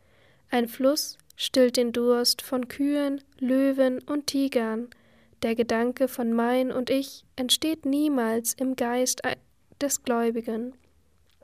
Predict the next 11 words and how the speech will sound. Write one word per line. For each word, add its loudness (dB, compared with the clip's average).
Er 2
hat -2
keinen 2
Gedanken 0
an -2
Mein 0
oder 4
Dein. -2
Freude 6
und 0
Schmerz -2